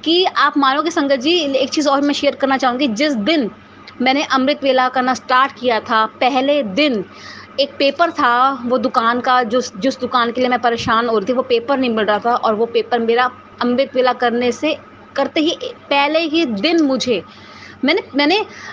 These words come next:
कितनी बार फाइलें खोल खोल के देख ली थी, मुझे वो पेपर नहीं मिला था। लेकिन जिस दिन मैंने अमृत वेला start किया, पहले ही दिन, पता नहीं शाम को सात बजे गुरुजी ने कहा, "खोल,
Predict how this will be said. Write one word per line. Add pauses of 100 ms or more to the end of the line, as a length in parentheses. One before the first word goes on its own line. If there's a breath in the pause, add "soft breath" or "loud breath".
(180 loud breath)
कितनी
बार
फाइलें
खोल
खोल
के
देख
ली
थी, (360 loud breath)
मुझे
वो
पेपर
नहीं
मिला
था। (300 loud breath)
लेकिन
जिस
दिन
मैंने
अमृत
वेला
start
किया,
पहले
ही
दिन, (380 loud breath)
पता
नहीं
शाम
को
सात
बजे
गुरुजी
ने
कहा,
"खोल,